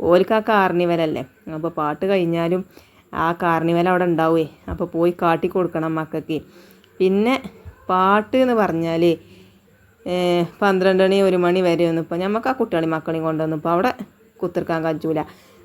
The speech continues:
പാട്ട് ഇന്നും നാളെയൊക്കെ ആയിട്ടാണ് കഴിച്ചു. ഏ, ദീനം വരും. മഞ്ഞൊക്കെ കൊണ്ടുകാണ്ടേ മക്കൾക്ക് പനിച്ചു.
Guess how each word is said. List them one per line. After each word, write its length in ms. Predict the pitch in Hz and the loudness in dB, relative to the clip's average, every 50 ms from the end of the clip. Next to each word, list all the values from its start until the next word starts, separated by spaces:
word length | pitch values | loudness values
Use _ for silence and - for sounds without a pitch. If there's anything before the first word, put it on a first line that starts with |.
| - - - | -14 -4 0
പാട്ട് 320 | 196 196 208 214 208 - 254 247 | 2 4 4 4 2 2 0 2
ഇന്നും 200 | 240 233 233 226 | 2 0 0 2
നാളെയൊക്കെ 320 | 220 214 202 196 190 - 196 | 2 2 4 2 2 2 0
ആയിട്ടാണ് 240 | 180 170 175 170 160 | -2 0 -2 -2 0
കഴിച്ചു. 240 | 170 160 143 - 139 - - - - _ _ _ _ _ | -2 -2 -4 -6 -10 -12 -12 -18 -20 _ _ _ _ _
ഏ, 120 | - 165 170 175 175 185 - _ _ _ _ _ _ _ _ 208 180 | -10 -6 -4 -4 -4 -6 -10 _ _ _ _ _ _ _ _ -4 0
ദീനം 380 | 180 180 185 190 196 208 220 220 202 | 2 4 4 4 4 4 4 2 2
വരും. 180 | 170 - - - - _ _ _ - - - - - - - - 180 | 2 0 -2 -8 -14 _ _ _ -20 -20 -20 -20 -20 -18 -8 -4 -2
മഞ്ഞൊക്കെ 460 | 180 180 180 180 180 190 185 190 196 175 | 0 2 2 2 2 2 2 2 2 2
കൊണ്ടുകാണ്ടേ 540 | 190 190 180 170 175 170 165 170 165 156 156 147 - - _ _ _ _ _ - 175 | 2 2 2 2 2 2 2 0 -2 -2 -4 -6 -8 -14 _ _ _ _ _ -12 -10
മക്കൾക്ക് 360 | 170 170 170 185 175 175 180 175 | -10 -8 -6 -6 -4 -4 -4 -2
പനിച്ചു. 320 | 175 165 165 165 165 - | -2 -2 -2 -4 -6 -6